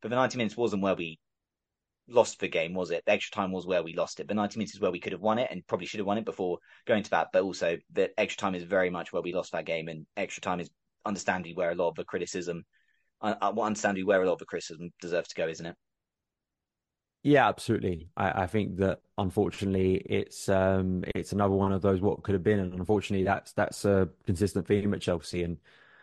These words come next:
Speaker 2: when you've seen it happen so many times, it's hard to know how to come up with new ways to, to analyze it. And, um,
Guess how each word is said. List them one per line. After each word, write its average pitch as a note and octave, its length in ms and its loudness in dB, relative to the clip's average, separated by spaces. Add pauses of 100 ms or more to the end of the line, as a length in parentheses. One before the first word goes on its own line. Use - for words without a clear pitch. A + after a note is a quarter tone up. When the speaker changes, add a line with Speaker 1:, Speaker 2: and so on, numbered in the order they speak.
(160)
Speaker 2:
when G#2+ 100 4
you've A2 160 4
seen B2+ 160 6
it A#2 60 6
happen A2+ 300 4
so A#2 120 6
many A2 140 6
times, A2 360 4
it's F#2+ 120 -2
hard G#2 200 4
to - 100 -8
know G2+ 120 0
how G2 160 2
to G2+ 100 -4
come G2+ 260 0
up F#2+ 60 0
with F#2 120 -2
new G2+ 220 0
ways G2 260 2
to, F#2 420 -4
to - 180 -2
analyze F#2 500 2
it. F2 280 -2
And, F2 420 -2
um, F2 380 0